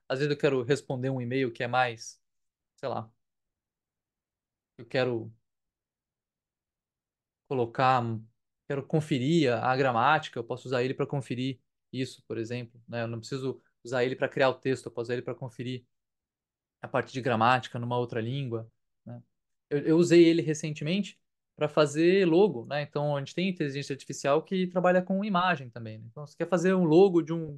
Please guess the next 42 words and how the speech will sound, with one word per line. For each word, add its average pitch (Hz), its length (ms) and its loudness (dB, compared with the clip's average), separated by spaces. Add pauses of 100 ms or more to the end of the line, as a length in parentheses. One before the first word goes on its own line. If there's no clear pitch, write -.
pequeno 175 300 0
negócio, 160 640 2
você - 100 -12
vai 196 120 -4
lá, 151 220 -2 (440)
joga, 160 300 2
dá 143 120 2
instrução, 160 560 0
interage, 151 580 4
ele 135 120 -6
tem 156 180 -6
integração 160 460 2
com 180 140 2
o - 40 0
Canva, 143 540 0
você - 140 -16
joga 151 220 0
pro - 120 -16
Canva, 139 500 -2
mexe 147 340 -2
depois, 143 440 -6
faz 143 180 -4
do 143 80 -18
seu 135 160 -6
jeito, 143 460 -8 (580)
né? 151 180 -12 (300)
São 180 140 2
atividades 185 800 2
onde 170 640 2
o 156 300 0
risco, 135 800 -4
ele 151 200 -2
é 170 260 0
relativamente 196 600 2
baixo, 156 480 4
né? 123 220 -18
E 127 220 -18
onde 147 200 -4
o 170 100 2
modelo, 170 460 2
ele 190 100 2
é 170 220 2